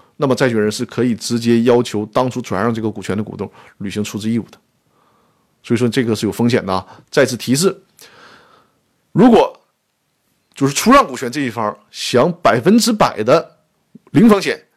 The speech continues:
那就是把这个资-，注册资本实缴之后再转让股权，只有这样才可以啊。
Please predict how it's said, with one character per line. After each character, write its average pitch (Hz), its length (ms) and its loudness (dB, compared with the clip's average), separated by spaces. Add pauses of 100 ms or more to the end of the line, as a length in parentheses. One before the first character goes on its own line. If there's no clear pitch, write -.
(300)
那 135 140 -2
就 123 100 0
是 120 140 -4
把 92 280 -4 (560)
这 117 140 -4
个 107 180 0 (140)
资-， 160 240 -2
注 170 140 -6
册 160 100 4
资 147 100 0
本 120 140 2
实 143 200 -4
缴 143 140 4
之 107 120 -4
后 170 280 0
再 107 120 -4
转 78 140 -10
让 101 80 -12
股 - 60 -18
权， - 140 -18 (960)
只 - 120 -4
有 113 60 0
这 123 100 2
样 117 60 2
才 92 100 -10
可 90 140 -10
以 90 100 -12 (280)
啊。 - 120 -18